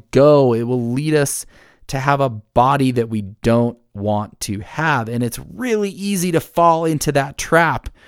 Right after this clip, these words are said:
of letting how it tastes be the number one priority. So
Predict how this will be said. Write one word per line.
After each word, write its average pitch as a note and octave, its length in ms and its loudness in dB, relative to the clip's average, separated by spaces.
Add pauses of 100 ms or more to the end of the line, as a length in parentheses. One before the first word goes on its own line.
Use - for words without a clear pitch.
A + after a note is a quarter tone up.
(400)
of C3+ 180 0
letting D3 460 2
how C3 240 0
it B2+ 160 -6
tastes D3 400 -2
be B2 160 -4
the B2 140 -2
number B2+ 360 -2
one A2+ 420 -2 (540)
priority. G#2 880 0
So B2 720 4